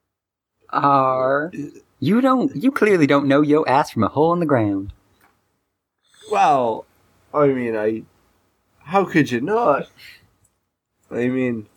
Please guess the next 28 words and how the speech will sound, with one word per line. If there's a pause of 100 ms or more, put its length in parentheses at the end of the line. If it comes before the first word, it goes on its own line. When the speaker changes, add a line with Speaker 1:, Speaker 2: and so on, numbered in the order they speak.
(320)
Speaker 1:
Wait
a
Speaker 2:
my
Speaker 1:
second.
Speaker 2:
ass
is
attached
to
my
body, (160)
Speaker 1:
I
know
Speaker 2:
so.
Speaker 1:
who
you
are. (960)
Speaker 2:
Uh, (360)
Speaker 1:
You
Speaker 2:
you
do. (160)
Speaker 1:
are
that
little
lab
rat
from
the,
uh,